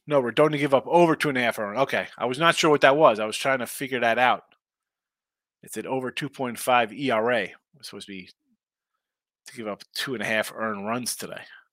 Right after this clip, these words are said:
I don't hate it. Hold on a second. It says, "No delay in the Orioles game. Sunny and hot." What happened here? Who said it was a rain delay?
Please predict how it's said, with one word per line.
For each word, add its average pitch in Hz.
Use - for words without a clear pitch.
I 120
don't 170
hate 147
it. 131
Hold 208
on 131
a 98
second. 110
It 170
says, 160
"No 214
delay 196
in 175
the 165
Orioles 196
game. 113
Sunny 175
and 131
hot." 165
What 185
happened 190
here? 110
Who 160
said 233
it 240
was 226
a 240
rain 294
delay? 254